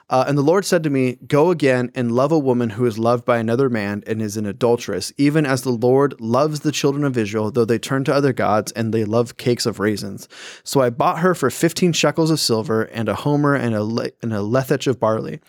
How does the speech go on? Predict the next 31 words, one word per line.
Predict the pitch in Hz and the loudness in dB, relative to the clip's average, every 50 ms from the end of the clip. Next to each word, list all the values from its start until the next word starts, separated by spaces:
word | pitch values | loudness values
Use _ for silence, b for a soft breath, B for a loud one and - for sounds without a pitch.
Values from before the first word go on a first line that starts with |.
| B B B B B B B B | B B B B B B B B
And | B 123 | B 0
I | 127 | 0
said | 127 - - 160 160 | 2 2 0 0 0
to | - - 156 131 | 0 0 2 4
her, | 123 120 117 113 - - | 4 6 4 2 0 0
'You | 123 120 120 | 0 2 2
must | 127 117 110 - - | 2 2 0 0 0
dwell | 127 123 135 147 165 180 | 2 4 4 4 4 4
as | 180 170 - | 2 2 2
mine | 156 131 123 120 117 110 | 2 2 2 2 0 -2
for | - 113 107 | -2 -2 -2
many | 110 113 120 117 | 0 0 0 0
days. | 104 - 107 123 131 127 123 - | 0 -2 -4 -4 -4 -6 -8 -6
You | - 127 | -4 -4
shall | 120 - 127 | -2 0 0
not | 120 127 147 - - | 2 0 0 -2 -2
play | - - 127 139 | 0 2 2 2
the | 143 160 | 2 2
whore | 139 - 123 110 113 107 104 | 0 0 0 0 2 2 0
or | 101 117 110 | 0 0 0
belong | 113 107 107 110 113 127 127 123 | 0 0 0 2 0 0 0 -2
to | - 127 | -2 -2
another | 120 117 113 - 113 107 | -2 0 -2 -4 -4 -4
man. | 110 113 110 - - 110 - | -4 -6 -6 -6 -6 -8 -8
So | - - - 131 131 135 139 | -6 -2 2 2 2 2 2
I | 104 117 127 | 2 2 2
will | 123 127 135 | 2 2 2
be | 131 131 120 | 2 2 0
also | - 95 98 92 - 113 113 | 2 0 -2 -2 -2 -6 -8
to | - - | -8 -8
you. | 104 - 64 64 127 - | -8 -6 -6 -6 -8 -10